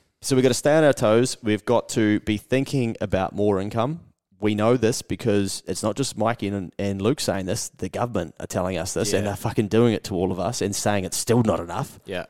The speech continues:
Speaker 1: So, like, if there isn't enough, uh, validation for you to go,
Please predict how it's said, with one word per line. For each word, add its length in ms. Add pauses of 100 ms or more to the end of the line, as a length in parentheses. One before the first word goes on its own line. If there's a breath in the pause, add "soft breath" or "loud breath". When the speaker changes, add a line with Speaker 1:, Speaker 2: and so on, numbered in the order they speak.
Speaker 1:
So, 160
like, 220
if 160
there 260
isn't 260
enough, 500 (400)
uh, 220
validation 680
for 120
you 180
to 100
go, 360